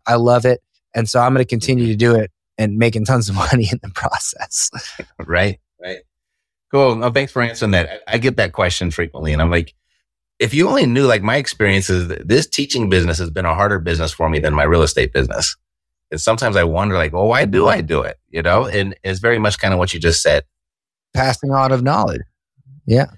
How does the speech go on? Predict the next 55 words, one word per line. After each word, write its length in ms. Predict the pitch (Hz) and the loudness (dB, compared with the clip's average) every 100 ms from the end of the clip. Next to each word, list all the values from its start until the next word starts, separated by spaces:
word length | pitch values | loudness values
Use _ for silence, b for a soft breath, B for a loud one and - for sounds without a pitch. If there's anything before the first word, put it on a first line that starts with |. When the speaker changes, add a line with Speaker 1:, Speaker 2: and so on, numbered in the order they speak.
| _ _ _ | _ _ _
Speaker 2:
Yeah. 360 | - 127 160 104 | -2 2 2 2
Pa-, 280 | 123 120 117 | 0 0 0
and, 320 | 104 101 98 98 | -2 0 -2 -2
you 80 | |
know, 180 | 87 95 | -2 0
as 80 | 107 | -2
soon 120 | 107 | -4
as 60 | 104 | -2
I 100 | 98 | -2
had 340 | 101 98 85 - | 0 0 -2 -8
a 60 | - | -8
son, 460 | - 123 98 90 | 0 2 2 0
all 180 | - 85 | 0 0
of 60 | 80 | 0
a 80 | |
sudden 260 | - 85 80 | 0 2 0
passing 360 | - 78 - 76 | -4 -10 -6 -2
on 140 | 76 | -2
knowledge 360 | 76 82 76 - | 0 0 0 -2
took 160 | 76 | -4
on 120 | 71 | -2
a 40 | 65 | -2
whole 200 | - 73 | 0 -2
new 120 | 71 | -2
meaning. 280 | 69 76 71 - _ _ - | -6 -8 -10 -12 _ _ -2
Speaker 1:
Yeah. 240 | 110 - - - | -2 -2 -8 -10
Speaker 2:
And, 120 | - | 0
Speaker 1:
There 100 | 254 | 2
will 100 | 262 | 4
Speaker 2:
uh, 40 | |
Speaker 1:
always 340 | 247 220 208 160 | 4 4 4 2
be 140 | 185 | -2
people 380 | 156 175 165 165 | 0 -2 2 2
who 200 | 123 156 | 2 2
will 340 | 143 139 127 - b b b _ | 4 4 4 0 b b b _
put 200 | 185 175 | -2 -2
some 380 | - 160 151 139 - | 0 0 2 0 -2
negative 540 | 127 135 147 147 135 117 | 0 2 4 4 4 2
spin 600 | - - 139 131 123 110 _ _ _ _ _ _ _ 135 | -4 0 2 4 2 0 _ _ _ _ _ _ _ 0
on 180 | 135 | 2
whatever. 580 | 120 143 147 147 131 92 - - - | 4 4 4 4 2 -4 -10 -20 -6
Why? 500 | 123 170 135 82 104 | 2 2 2 -2 -2
Because 240 | 139 151 139 | 0 2 2
they're 100 | 165 | 2
not 180 | 165 | 2
doing 280 | 151 151 127 | 2 2 2
jack 440 | 101 143 147 143 147 | 2 0 2 0 0
in 100 | 131 | 2
their 180 | 127 | 4
lives. 480 | 131 190 131 90 104 | 4 4 2 -4 -4
And 80 | 123 | -4
so 120 | 127 | 0
the 120 | 135 147 | 2 2
only 280 | 160 170 156 | 2 2 4
way 440 | 151 147 147 135 | 4 4 4 0